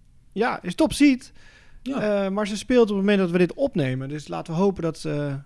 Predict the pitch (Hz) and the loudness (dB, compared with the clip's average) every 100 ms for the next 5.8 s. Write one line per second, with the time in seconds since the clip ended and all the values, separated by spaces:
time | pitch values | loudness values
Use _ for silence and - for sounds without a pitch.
0 | _ 170 151 226 208 214 180 - 185 185 | _ -10 -2 -2 0 -2 -2 0 0 2
1 | 175 156 - 170 160 156 175 165 160 156 | 0 0 -6 -4 -4 -2 -2 0 0 -4
2 | 151 143 143 131 175 247 165 226 - - | -6 -6 -6 -4 -2 -4 -4 -10 -12 -20
3 | - - - - _ - - - 220 208 | -20 -20 -20 -20 _ -20 -20 -6 -2 0
4 | 170 - 165 151 175 160 151 147 143 143 | 0 2 0 2 0 0 -2 -2 -4 -4
5 | 139 - 175 160 180 240 196 139 | -6 -4 -2 0 0 0 -2 -4